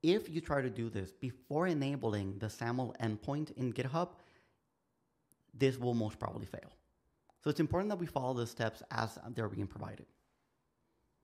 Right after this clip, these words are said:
I'm gonna go ahead now and click on Test A P I Credentials. And I can see that the GitHub Enterprise Managed Users was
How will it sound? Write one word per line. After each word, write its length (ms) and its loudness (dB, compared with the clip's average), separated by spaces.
I'm 80 -6
gonna 120 2
go 120 0
ahead 200 0
now 180 0
and 80 -2
click 200 -8
on 100 -2
Test 320 -8
A 80 -2
P 180 -8
I 80 -4
Credentials. 480 -12
And 120 2
I 60 2
can 160 -2
see 220 -4
that 160 2
the 200 -6
GitHub 280 0
Enterprise 360 -2
Managed 220 -2
Users 400 -4
was 440 -2